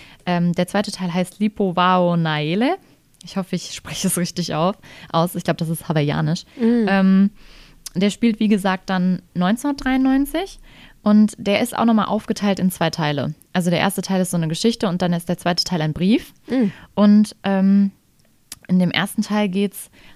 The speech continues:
Speaker 1: darum, dass auch ein, ähm, ein junger Mann ist mit einem etwas älteren Herren liiert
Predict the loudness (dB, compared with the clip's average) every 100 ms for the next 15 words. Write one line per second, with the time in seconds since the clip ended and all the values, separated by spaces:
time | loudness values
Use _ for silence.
0 | -6 -4 0 0 0 -2 -4 -8 -12 -4
1 | -2 0 -2 -2 -2 -4 -6 -6 -6 -6
2 | -6 -10 _ _ _ _ _ -20 _ -4
3 | -2 0 -2 -2 -4 -2 -2 -4 -6 -6
4 | -4 -4 -6 -6 -4 -4 -2 -2 0 2
5 | 4 4 2 4 4 2 -2